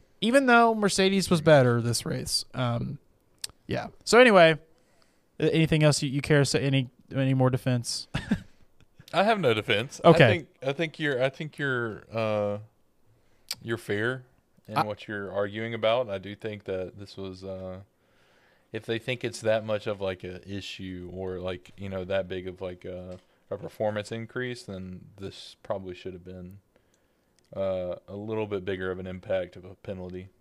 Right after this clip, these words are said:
Speaker 1: I will now let it go for now, unless something else happens. I
Speaker 2: We'll
Speaker 1: will
Speaker 2: wait a
Speaker 1: now,
Speaker 2: week. We'll
Speaker 1: I
Speaker 2: wait a
Speaker 1: will
Speaker 2: week.
Speaker 1: now let it go because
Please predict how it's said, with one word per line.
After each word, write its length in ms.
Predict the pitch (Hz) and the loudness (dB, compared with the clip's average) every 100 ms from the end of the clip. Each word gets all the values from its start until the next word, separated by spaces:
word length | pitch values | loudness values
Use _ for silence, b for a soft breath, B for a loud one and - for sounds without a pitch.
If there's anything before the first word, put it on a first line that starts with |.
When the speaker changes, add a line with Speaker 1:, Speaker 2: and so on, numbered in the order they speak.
| _ _ _ - - | _ _ _ -6 4
Speaker 1:
I 140 | 160 | 6
will 160 | 170 165 | 6 6
now 260 | 165 175 | 8 8
let 200 | 170 147 | 8 6
it 80 | 135 | 4
go 300 | 127 123 - - _ _ - | -2 -8 -10 -18 _ _ 0
for 160 | 170 | 4
now, 260 | 127 117 - - _ - | 4 2 -6 -18 _ -2
unless 240 | 156 160 | 4 4
something 240 | - 170 160 | 6 4 6
else 160 | 147 | 6
happens. 500 | 160 117 104 98 - - - | 6 4 0 -12 -14 -6 2
I 120 | 151 | 4
Speaker 2:
We'll 100 | 139 | 6
Speaker 1:
will 60 | 139 | 6
Speaker 2:
wait 100 | 139 | 6
a 20 | |
Speaker 1:
now, 240 | 147 151 | 6 6
Speaker 2:
week. 80 | 143 b b b | 4 b b b
We'll 140 | 110 117 | 2 8
Speaker 1:
I 40 | |
Speaker 2:
wait 40 | 170 | 10
a 40 | |
Speaker 1:
will 40 | 170 | 12
Speaker 2:
week. 60 | 170 | 12
Speaker 1:
now 320 | 180 196 196 | 12 12 8
let 220 | 165 160 | 8 8
it 60 | 156 | 10
go 300 | 131 117 185 - - | 8 6 2 -8 -4
because 600 | 151 - 151 135 120 - | -2 6 8 8 4 -8